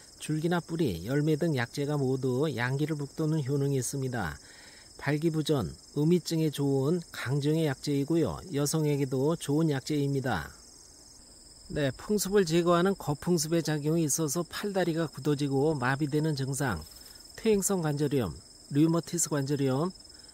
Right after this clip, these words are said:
뼈와 근육이 쑤시는 통통, 허리 다리의 통증, 생리통, 머리가 아프고 어지러운 증상에 효능이 있습니다. 네, 염증을 사귀는 효과가 좋아서 각종 종기나 화농성 피부염,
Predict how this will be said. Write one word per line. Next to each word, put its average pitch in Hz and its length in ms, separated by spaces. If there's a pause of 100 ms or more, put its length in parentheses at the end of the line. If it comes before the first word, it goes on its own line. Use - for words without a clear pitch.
(200)
뼈와 190 280
근육이 160 420
쑤시는 170 460
통통, 143 480
허리 196 320
다리의 160 380
통증, 156 520 (260)
생리통, 165 760 (420)
머리가 160 340
아프고 165 360
어지러운 151 380
증상에 139 640 (120)
효능이 160 280
있습니다. 139 580 (920)
네, 147 260
염증을 180 400
사귀는 185 400
효과가 170 400
좋아서 160 340
각종 170 440
종기나 147 640
화농성 156 540
피부염, 156 500